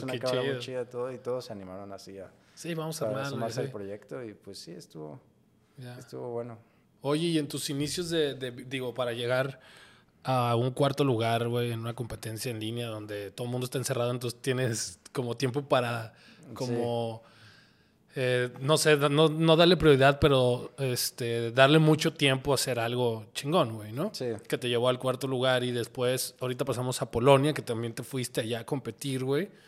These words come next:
Speaker 2: Eh, ¿cómo lle-, para llegar a esos niveles y empezar a los catorce años, cómo fue que, digo, no es como que vayas a tocar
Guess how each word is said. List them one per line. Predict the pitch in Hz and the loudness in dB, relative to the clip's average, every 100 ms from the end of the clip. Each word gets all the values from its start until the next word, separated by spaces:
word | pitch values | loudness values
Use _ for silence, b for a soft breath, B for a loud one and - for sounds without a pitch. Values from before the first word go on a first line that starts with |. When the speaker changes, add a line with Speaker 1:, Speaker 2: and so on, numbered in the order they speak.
| B B B B B - | B B B B B -8
Speaker 2:
Eh, | 127 123 120 120 117 - _ _ _ _ _ _ _ _ - b b b b b b b _ _ _ - | -4 0 0 0 -2 -8 _ _ _ _ _ _ _ _ -20 b b b b b b b _ _ _ 2
¿cómo | 156 151 165 | 4 6 4
lle-, | 151 135 | 2 4
para | 147 | 4
llegar | 139 135 151 | 6 6 6
a | |
esos | 156 165 | 4 2
niveles | 151 135 139 165 160 - _ - | 4 6 6 4 2 -2 _ -4
y | 135 | -2
empezar | 123 123 139 139 | 0 0 2 2
a | |
los | 151 - | 2 -2
catorce | 135 139 127 151 | -4 -4 -2 0
años, | 139 147 151 | 0 0 -2
cómo | - - 135 | -2 0 0
fue | 143 139 135 135 135 | 0 2 2 2 0
que, | 151 131 117 113 101 _ _ | -2 -2 -4 -6 -12 _ _
digo, | - 139 | -2 0
no | 131 | 0
es | 135 | -2
como | - 147 | -2 -4
que | - | -2
vayas | 127 143 - | -4 -2 -4
a | 113 | -8
tocar | - 123 - 123 123 | -10 -10 -6 -4 -4